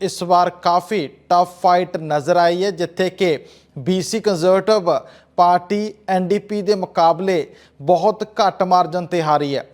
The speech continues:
ਤੇ ਪੂਰੀਆਂ-ਪੂਰੀਆਂ ਸੀਟਾਂ ਦੇ ਉੱਪਰ ਪ੍ਰੀਮੀਅਰ ਡੇਵਿਡ ਈਵੀ ਆਪਣੀ ਮੈਜੋਰਟੀ ਸਰਕਾਰ ਬਚਾਉਣ ਦੇ ਵਿੱਚ ਕਾਮਯਾਬ ਰਹੇ ਨੇ। ਬੇਸ਼ੱਕ ਆਪਣੀ ਵਿਕਟਰੀ ਤੋਂ ਬਾਅਦ ਪ੍ਰੀਮੀਅਰ ਈਵੀ ਦੇ ਵੱਲੋਂ ਇਹ ਦਾਅਵਾ ਕੀਤਾ ਗਿਆ ਸੀ ਕਿ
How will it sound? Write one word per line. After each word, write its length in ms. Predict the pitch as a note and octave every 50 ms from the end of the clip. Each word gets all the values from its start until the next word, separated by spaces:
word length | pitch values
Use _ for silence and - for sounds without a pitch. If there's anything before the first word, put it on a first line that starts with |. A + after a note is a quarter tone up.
| _ _ -
ਤੇ 80 | F#3
ਪੂਰੀਆਂ-ਪੂਰੀਆਂ 720 | E3 D#3+ F3 F3+ F#3 F#3+ G3+ G3+ - G3 G3 F#3+ G3 G3 F#3+
ਸੀਟਾਂ 360 | - - F#3 F#3 - F3+ F3+
ਦੇ 100 | F3 F3+
ਉੱਪਰ 280 | F3 F3 - F#3+ F#3
ਪ੍ਰੀਮੀਅਰ 380 | F3+ F3+ F3+ F3 F3+ F3+ F#3+ F3
ਡੇਵਿਡ 280 | D#3 D#3+ D#3+ D#3 D#3 E3
ਈਵੀ 320 | E3+ F3 E3+ D#3+ D3+ F3+
ਆਪਣੀ 320 | F3+ D#3+ D#3 - - E3+ F3
ਮੈਜੋਰਟੀ 560 | E3 D#3+ D3 D3+ D3+ D3+ D#3+ D#3+ - F#3 F3+
ਸਰਕਾਰ 560 | F3 - - E3+ C#3 - D3+ D3 D3 D3+ D#3+ D#3
ਬਚਾਉਣ 460 | D3 D#3+ D#3+ - D#3+ D3 D3 D3+ D3+
ਦੇ 120 | C#3 D#3+
ਵਿੱਚ 320 | D3+ D3 D#3 D3 - - D#3 B2+ A#2 - - - - - _ _ _
ਕਾਮਯਾਬ 480 | - F#3 F3 E3 D#3 C#3+ E3 D#3 - -
ਰਹੇ 160 | C#3+ D3+ E3
ਨੇ। 180 | D#3 C#3+ B2 - - _ _ _ _ _
ਬੇਸ਼ੱਕ 520 | C3 C3+ E3 F3 F3 - - G3+ G3 G3 - - -
ਆਪਣੀ 440 | E3+ E3+ E3 - F#3+ F#3+ F#3+ F#3+ F#3+
ਵਿਕਟਰੀ 480 | E3+ D#3+ D#3+ D#3+ - - - F3+ F3+
ਤੋਂ 180 | F3 F#3 G3 F3
ਬਾਅਦ 460 | C#3+ D3 D3+ D3+ D#3+ F3 F#3 E3 F3+ F3+ F3+ -
ਪ੍ਰੀਮੀਅਰ 380 | - F3 F3+ F3+ F#3 G3+ G3+ - - -
ਈਵੀ 240 | F3+ E3+ D#3+ F3+ F3
ਦੇ 120 | D#3+ F#3
ਵੱਲੋਂ 320 | E3+ E3+ E3 D#3+ E3 F3+ F#3
ਇਹ 60 | F#3
ਦਾਅਵਾ 360 | D#3 D3 D3+ D3+ D#3+ E3+ G3+
ਕੀਤਾ 360 | G3 - F3+ E3 - - E3 E3+
ਗਿਆ 220 | D#3+ D#3 D3+ D#3
ਸੀ 180 | D#3 - F#3 F#3
ਕਿ 300 | F#3 - G3+ F#3 D#3+